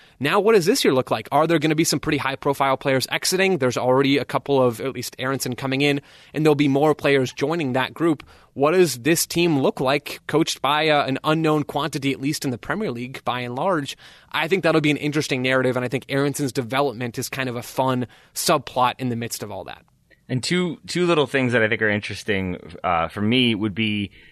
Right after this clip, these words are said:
Speaker 2: worth remembering that Leeds' interest in him was established before Jesse Marsch took over, 'cause I think, like, the Tyler, Tyler Adams move makes sense,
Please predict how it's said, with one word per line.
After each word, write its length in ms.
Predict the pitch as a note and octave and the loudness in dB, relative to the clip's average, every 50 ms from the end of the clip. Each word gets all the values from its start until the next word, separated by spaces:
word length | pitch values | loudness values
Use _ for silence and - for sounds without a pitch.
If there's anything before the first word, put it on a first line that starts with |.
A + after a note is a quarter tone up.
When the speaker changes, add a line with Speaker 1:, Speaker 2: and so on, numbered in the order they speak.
| _ _ | _ _
Speaker 2:
worth 300 | - A2 B2+ C#3 B2+ - | -2 0 2 2 2 0
remembering 460 | B2 B2+ A#2+ A#2+ A#2 A#2 A2+ A2 G#2 | 0 0 2 2 4 4 2 2 2
that 180 | G2+ G2+ F#2 - | 2 0 0 -2
Leeds' 380 | F#2+ G#2 A2+ A#2 A#2+ A2 G2 | -4 -2 0 0 0 0 0
interest 340 | A2 G#2 - A2+ A2+ - - - - | -2 -2 -2 -4 -4 -4 -8 -10 -6
in 380 | G2 G2+ G2 F#2+ F#2 F2+ F2+ | -4 -2 -2 -2 -2 -4 -2
him 300 | E2+ G#2+ G#2 G2 F#2+ F#2+ | -2 -2 -2 0 0 -2
was 140 | F#2 F#2 F2 | -2 -2 -4
established 540 | F#2+ F2+ - A2+ G2+ G2+ F#2+ G2+ - - - | -6 -4 -2 -2 -2 0 -2 -4 -6 -6 -8
before 500 | G#2+ G2 - - A2 A2 A#2 B2+ B2+ B2 - | -10 -8 -4 0 2 2 2 2 -2 -4 -4
Jesse 240 | - C3 A#2+ - C3 | -4 -4 -2 0 0
Marsch 240 | B2 B2 B2+ - - | 0 0 0 -2 -2
took 180 | - C3+ A#2 | -6 0 2
over, 260 | B2+ C3+ C3+ D#3 D3+ D3 | 2 4 4 4 2 2
'cause 260 | - D3 B2+ A2+ - - - - - - | 2 0 0 -2 -4 -10 -16 -18 -6 -4
I 120 | A#2+ B2+ | -4 -2
think, 280 | A#2 D#3 F3+ F3+ E3+ - - - - | 0 0 0 0 -2 -4 -12 -6 -4
like, 120 | C3 B2 | -4 0
the 100 | A#2+ C3+ | 0 0
Tyler, 360 | A#2+ D#3 D3 D3 D3 C#3+ C3 - - - | 0 0 0 0 0 0 0 0 -2 -2
Tyler 200 | - E3+ F3 F3+ | -2 0 0 2
Adams 280 | E3+ E3 D#3+ C#3+ A#2 A2+ | 2 2 0 0 0 2
move 300 | C3+ C3 B2+ A#2+ A2 - - | 2 2 2 2 0 -4 -2
makes 400 | G#2 A2+ A#2+ B2 A#2 - - - | 0 2 2 2 0 -2 -4 -2
sense, 540 | - E3 D3+ A2+ G2+ G2 F#2 - - - | 0 0 0 0 0 -4 -4 -6 -8 -8